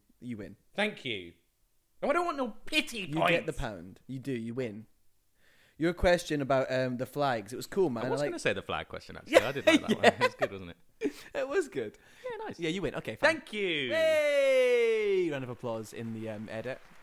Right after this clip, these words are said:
Speaker 1: that I'm not doing 'cause I can't edit. <laughs>
Speaker 2: Good.
Speaker 1: Yeah.
Speaker 2: Well done.
Speaker 1: That was fun.
Speaker 2: Yeah, fun.
Speaker 1: Okay.
Speaker 2: I'm having fun.
Speaker 1: Good.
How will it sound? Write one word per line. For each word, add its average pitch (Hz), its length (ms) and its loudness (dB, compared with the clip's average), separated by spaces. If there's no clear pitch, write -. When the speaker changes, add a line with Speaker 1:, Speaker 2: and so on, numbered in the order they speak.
Speaker 1:
that - 120 -6
I'm 120 120 -2
not 110 160 -8
doing 120 180 -4
'cause - 80 -12
I 120 60 -4
can't 104 160 -10
edit. 117 240 -6
<laughs> 160 380 -4
Speaker 2:
Good. 196 420 4
Speaker 1:
Yeah. 127 60 -6
Speaker 2:
Well 185 160 4
done. 107 380 -2
Speaker 1:
That - 120 -10
was - 120 -12
fun. 143 200 -6
Speaker 2:
Yeah, 143 340 4
fun. 127 240 4
Speaker 1:
Okay. - 320 -12
Speaker 2:
I'm 107 80 -12
having 120 220 -6
fun. 87 460 -2
Speaker 1:
Good. 123 320 -4